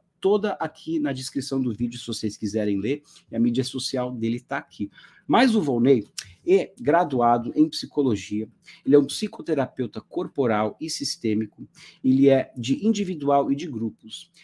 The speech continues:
ele é instrutor de yoga e meditação, pós-graduado em yoga para saúde e qualidade de vida, pós-graduado em psicologia analítica,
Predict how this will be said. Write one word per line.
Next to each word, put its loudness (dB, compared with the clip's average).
ele -2
é -2
instrutor -6
de -6
yoga 2
e -2
meditação, -6
pós-graduado 0
em -4
yoga 0
para -8
saúde -6
e -10
qualidade -2
de -10
vida, -8
pós-graduado 0
em -4
psicologia -4
analítica, -8